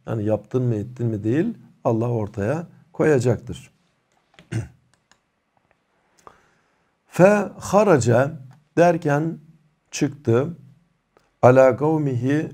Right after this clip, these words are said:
kavminin karşısına, fi zinetihi, zineti içinde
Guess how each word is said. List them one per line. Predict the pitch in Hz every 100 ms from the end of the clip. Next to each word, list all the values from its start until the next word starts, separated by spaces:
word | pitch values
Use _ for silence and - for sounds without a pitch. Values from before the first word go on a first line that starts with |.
| -
kavminin | 123 123 120 120
karşısına, | 113 113 107 - 107 107 165 170 - _ _
fi | _ 123 120
zinetihi, | 98 110 107 123 127 131 147 170 175 - _
zineti | 95 120 127 123 123 117
içinde | - 104 87 85